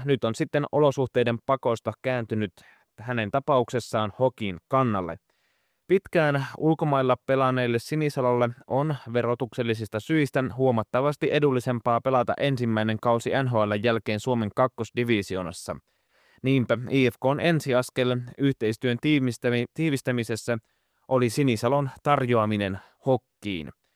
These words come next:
Toki helsinkiläisjoukkue sekin haluaa osansa yhteistyöstä. Joukkue on koko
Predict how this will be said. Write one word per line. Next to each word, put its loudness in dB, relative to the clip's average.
Toki 2
helsinkiläisjoukkue 2
sekin -2
haluaa 2
osansa -2
yhteistyöstä. -2
Joukkue 0
on 0
koko 0